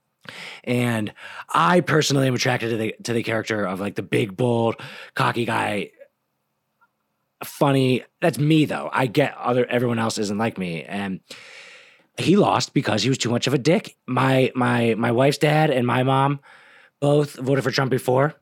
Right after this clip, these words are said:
and they're suburban white people. And they went for Biden this time. And just because they're just like,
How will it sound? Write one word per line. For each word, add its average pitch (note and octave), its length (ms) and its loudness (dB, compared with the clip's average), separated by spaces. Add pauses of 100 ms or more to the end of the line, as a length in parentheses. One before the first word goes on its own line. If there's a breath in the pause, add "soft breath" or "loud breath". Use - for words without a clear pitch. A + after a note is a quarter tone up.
(160)
and D#3 120 2
they're D#3+ 80 4
suburban D3 440 2
white C#3+ 160 2
people. E2 360 -8 (680 loud breath)
And C3+ 200 0
they C3 80 2
went C3 160 0
for C3+ 100 2
Biden A#2 260 -2
this G2+ 120 -6
time. F#2+ 400 -4 (480)
And A#2 420 -2
just - 280 -4
because C3+ 260 0
they're B2+ 100 0
just G#2+ 200 -2
like, G#2 360 -4